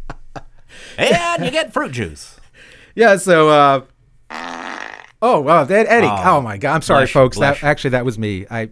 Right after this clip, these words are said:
Speaker 2: forgive me. Uh, but, um, you know, it's bad enough being locked in, in, <laughs> in a s-, a eight-by-ten cell.
Speaker 1: Talk
Speaker 2: But
Speaker 1: about
Speaker 2: then
Speaker 1: quarantine problems.
Speaker 2: Oh, jeez. If anybody, they, they can, if anybody would know, it'd be the prisoners, right?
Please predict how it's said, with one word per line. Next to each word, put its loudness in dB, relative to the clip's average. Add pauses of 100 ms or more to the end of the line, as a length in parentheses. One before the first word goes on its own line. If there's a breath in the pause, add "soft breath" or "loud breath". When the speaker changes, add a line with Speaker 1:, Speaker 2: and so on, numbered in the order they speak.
(120)
Speaker 2:
forgive -6
me. -10 (240 soft breath)
Uh, 4
but, 2
um, 0 (960)
you -6
know, -6 (180)
it's -10
bad -2
enough -4
being -4
locked -8
in, -10 (220)
in, -12 (240 loud breath)
<laughs> -16
in -6
a -6
s-, -12
a -6 (100)
eight-by-ten -8
cell. -14 (480)
Speaker 1:
Talk -6
Speaker 2:
But -12
Speaker 1:
about -12
Speaker 2:
then -6
Speaker 1:
quarantine -12
problems. -20
Speaker 2:
Oh, -16
jeez. -20 (240)
If -10
anybody, -6
they, -8
they -6
can, -14
if -8
anybody -2
would -4
know, -8
it'd -14
be -10
the -16
prisoners, -16
right? -18